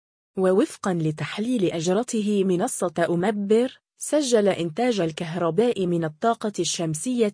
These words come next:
في الاتحاد الأوروبي، بين عامي ألفين وواحد وعشرون وألفين وخمسة وعشرون، نموًا سنويًا تجاوز عشرون بالمئة، ليحقق بذلك أسرع وتير نمو بين جميع مصادر إنتاج الكهرباء.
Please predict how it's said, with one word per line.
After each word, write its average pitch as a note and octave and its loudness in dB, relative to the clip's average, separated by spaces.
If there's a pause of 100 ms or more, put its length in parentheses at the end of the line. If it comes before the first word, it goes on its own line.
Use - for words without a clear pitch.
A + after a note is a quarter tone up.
في E3+ -4
الاتحاد F#3 -2
الأوروبي، G#3+ 0 (260)
بين A3 2
عامي G#3 0
ألفين G#3+ 0
وواحد F3 0
وعشرون D#3+ 0
وألفين E3+ 0
وخمسة F#3+ -2
وعشرون، F#3 -2 (260)
نموًا G3 2
سنويًا F#3+ 0
تجاوز F3 2
عشرون F#3+ -2
بالمئة، G3 -2 (240)
ليحقق F#3 0
بذلك G#3 0
أسرع F#3 -2
وتير F#3 0
نمو G#3 0
بين F#3 2
جميع F#3+ 0
مصادر G3+ 0
إنتاج G3 0
الكهرباء. G3+ 0